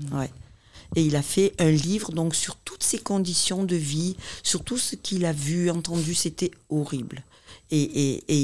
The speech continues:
il en a un peu voulu à son père de s'être fait berner avec cet appel donc, du, du gouvernement pour retourner là-bas en Arménie,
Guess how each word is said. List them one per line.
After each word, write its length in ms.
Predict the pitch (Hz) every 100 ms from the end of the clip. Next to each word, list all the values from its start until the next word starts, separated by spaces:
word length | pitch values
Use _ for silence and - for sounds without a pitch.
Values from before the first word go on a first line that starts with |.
| 139
il 100 | 143
en 140 | 151
a 40 | 165
un 200 | 151 175
peu 140 | 165
voulu 260 | 180 170 170
à 80 | 160
son 200 | - 151
père 240 | 170 180
de 60 | 156
s'être 380 | 143 156 -
fait 180 | 151 156
berner 640 | 147 139 180 165 165 196 - _ _ _ _ _ _ -
avec 240 | 143 147
cet 200 | 165 156
appel 440 | 156 156 170 190
donc, 340 | 160 160 165 -
du, 280 | 147 147 135 139
du 100 | 160
gouvernement 640 | 175 170 160 156 156 180 - - -
pour 280 | - 208 196
retourner 580 | 196 190 - 175 170 175
là-bas 300 | 170 156 165
en 80 | 160
Arménie, 500 | 156 156 147 160